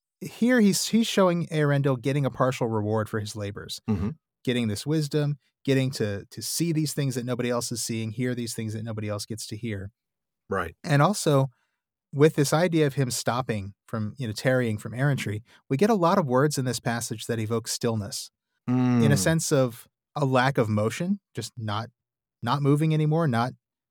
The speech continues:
Speaker 1: not on the sea anymore,
Speaker 2: Yeah.
Speaker 1: but also in the sense of timelessness. We're gonna see quite a bit of that,
Speaker 2: Mm, mm-hmm.
Speaker 1: especially later in the stanza.
Speaker 2: Yeah. Yeah,
Speaker 1: So,
Speaker 2: you're
Speaker 1: like you
Speaker 2: right.
Speaker 1: said, we start off with how he, he tarried from errantry, which is not
Speaker 2: Mm-hmm.
Speaker 1: only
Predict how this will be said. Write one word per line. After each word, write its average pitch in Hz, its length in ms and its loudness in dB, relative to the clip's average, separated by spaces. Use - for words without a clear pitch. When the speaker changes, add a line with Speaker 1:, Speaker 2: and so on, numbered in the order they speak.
Speaker 1:
not 113 160 -2
on 135 140 2
the 131 60 0
sea 127 220 -2
anymore, 139 460 -2
Speaker 2:
Yeah. 113 360 0
Speaker 1:
but 143 140 8
also 226 320 6
in 190 80 6
the 160 60 4
sense 147 260 0
of 113 100 0
timelessness. - 840 -6
We're 113 80 -6
gonna 113 180 -4
see 113 200 -4
quite 98 160 2
a - 20 -2
bit 90 140 -2
of 101 60 -6
that, 104 160 -2
Speaker 2:
Mm, - 20 -
mm-hmm. 98 80 -4
Speaker 1:
especially 110 320 -6
later 104 260 -6
in 101 80 -8
the 101 60 -12
stanza. 101 420 -12
Speaker 2:
Yeah. 101 320 0
Yeah, 104 100 -4
Speaker 1:
So, 123 80 4
Speaker 2:
you're 120 100 4
Speaker 1:
like 117 100 4
you 104 80 4
Speaker 2:
right. 117 100 2
Speaker 1:
said, 110 200 0
we 113 120 -2
start 113 260 -2
off 110 200 -6
with 110 180 -6
how 113 180 0
he, 110 280 -2
he 131 100 0
tarried 117 420 2
from 117 160 -2
errantry, 117 540 -4
which 107 180 -8
is 104 120 -4
not 110 180 -2
Speaker 2:
Mm-hmm. 107 60 4
Speaker 1:
only 107 280 -2